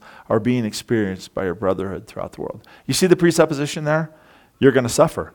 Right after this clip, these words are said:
The same kinds of sufferings are being experienced by your brothers throughout the world. "And after you have suffered a little while, the God of all grace, who has called you to himself, will himself restore, confirm, strengthen,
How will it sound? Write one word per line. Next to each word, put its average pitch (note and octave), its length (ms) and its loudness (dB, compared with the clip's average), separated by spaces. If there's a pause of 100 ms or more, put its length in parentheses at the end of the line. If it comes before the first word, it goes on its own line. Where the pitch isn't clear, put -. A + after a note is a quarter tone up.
(260)
The A2+ 80 -2
same D#3 220 0
kinds D3+ 320 0
of - 120 2
sufferings F#2 720 -2
are A#2+ 100 0
being B2+ 200 0
experienced G#2+ 480 -4
by G2+ 100 -2
your G2 80 -4
brothers F#2+ 320 -4
throughout G2+ 260 -10
the G#2+ 80 -16
world. G#2 340 -4 (380)
"And C3 180 0
after F#3 280 4
you F#3 100 4
have D#3 120 4
suffered E3 400 4
a A#2+ 60 6
little E3 360 8
while, F#2+ 520 -6 (280)
the B2 100 4
God C#3 320 4
of C#3+ 80 4
all C3+ 200 2
grace, G2 360 -2
who A#2 60 -4
has G#2+ 100 -4
called C#3+ 320 0
you D#3 60 -8
to D3+ 140 -4
himself, G2+ 500 -4
will A#2 80 0
himself A2 420 -2
restore, B2+ 520 2
confirm, A2+ 600 -4 (160)
strengthen, A2 460 -6